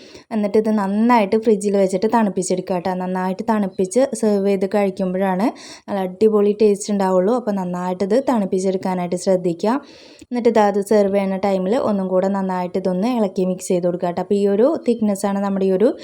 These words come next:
ഏഹ്, ഡ്രിങ്കിന് ഉണ്ടാവേണ്ടത്. കൂടുതലായിട്ട് കട്ടിയായിട്ട് പോകരുത് ട്ടോ. ഇത് ഈ ഒരു രീതിയിൽ കുടിക്കുമ്പോഴാണ് നല്ല ടേസ്റ്റ് ഉണ്ടാകുന്നത്.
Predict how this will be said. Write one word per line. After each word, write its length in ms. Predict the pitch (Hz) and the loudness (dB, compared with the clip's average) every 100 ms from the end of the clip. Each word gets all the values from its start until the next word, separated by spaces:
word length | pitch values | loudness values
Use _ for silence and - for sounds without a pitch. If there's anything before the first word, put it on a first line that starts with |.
| - - 208 | -20 -8 -2
ഏഹ്, 80 | 196 | 0
ഡ്രിങ്കിന് 420 | 196 202 190 196 | 2 2 2 0
ഉണ്ടാവേണ്ടത്. 640 | 196 190 180 180 180 269 | 2 2 2 0 2 2
കൂടുതലായിട്ട് 720 | 269 214 190 190 214 202 202 214 | 2 0 2 2 4 4 2 0
കട്ടിയായിട്ട് 520 | 208 214 190 185 180 | -2 0 0 0 -2
പോകരുത് 300 | 190 202 180 170 180 | 0 2 2 2 0
ട്ടോ. 160 | 202 185 - - - - | 0 -2 -10 -20 -20 -8
ഇത് 220 | 202 254 - | -2 -2 0
ഈ 160 | 196 | 2
ഒരു 120 | 202 220 | 4 4
രീതിയിൽ 380 | 220 202 202 | 4 2 2
കുടിക്കുമ്പോഴാണ് 640 | 196 220 202 196 190 190 196 | 2 2 2 0 0 0 -2
നല്ല 400 | 208 180 190 214 | -2 0 2 2
ടേസ്റ്റ് 400 | 214 196 - 202 | 4 2 0 -2
ഉണ്ടാകുന്നത്. 460 | 190 185 180 180 | 0 0 0 0